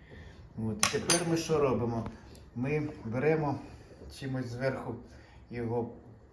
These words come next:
притуляємо отако. Ще трошки отако, вон, бачите, скільки соку вона дає. Оцей весь сік, він зайвим не буде,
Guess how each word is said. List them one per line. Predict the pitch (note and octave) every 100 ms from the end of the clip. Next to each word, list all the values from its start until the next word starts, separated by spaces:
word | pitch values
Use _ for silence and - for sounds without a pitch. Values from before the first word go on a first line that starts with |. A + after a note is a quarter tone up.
| - - - -
притуляємо | - A2+ A#2 A2+ A#2+ C#3+ D3
отако. | D3 D3 C#3+ D3+ D3+ - - - - - - - - - - -
Ще | - B2
трошки | G#2+ B2 A#2 -
отако, | A2+ A#2 A#2+
вон, | A#2+
бачите, | A2+ G#2+ -
скільки | G#2 G#2 A#2
соку | - A#2 G#2+ A2 G2+ - - - G#2+
вона | A2
дає. | G#2 G#2+ G#2+ G2+ - - - - - - - - - - - - - - - - - - - - - - - - -
Оцей | - - D3+
весь | C#3+ C#3 -
сік, | - G#3 - - - - - - - - -
він | C#3+
зайвим | C#3 D3 D3+ D#3 D3+
не | D3+
буде, | A#2 B2 A2+ A2+